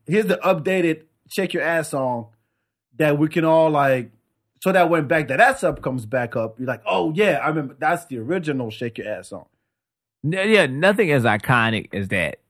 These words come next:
Speaker 2: Nothing as iconic that when it hits.
Speaker 1: Yes.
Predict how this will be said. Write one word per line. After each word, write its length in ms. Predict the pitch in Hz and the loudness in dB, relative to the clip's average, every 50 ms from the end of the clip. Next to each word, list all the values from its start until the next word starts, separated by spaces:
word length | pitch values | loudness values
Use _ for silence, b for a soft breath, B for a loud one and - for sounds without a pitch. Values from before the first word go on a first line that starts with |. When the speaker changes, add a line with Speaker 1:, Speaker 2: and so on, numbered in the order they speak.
| _ _ _ _ | _ _ _ _
Speaker 2:
Nothing 380 | 127 147 180 180 180 190 180 170 | 0 2 2 4 4 2 2 4
as 140 | 160 151 139 | 4 4 2
iconic 420 | 123 110 123 147 147 139 131 113 107 | 2 0 2 2 2 2 2 2 0
that 140 | 107 98 101 | -2 -2 -4
when 340 | 104 101 98 98 113 123 113 | -4 -6 -4 -4 -4 -2 -4
it 100 | - 120 | -4 -6
hits. 520 | - - 139 135 117 92 - - - - | -6 -2 0 0 0 0 -2 -6 -8 -4
Speaker 1:
Yes. 480 | 170 196 180 127 98 - - - - | 0 2 2 2 0 -4 -12 -18 -20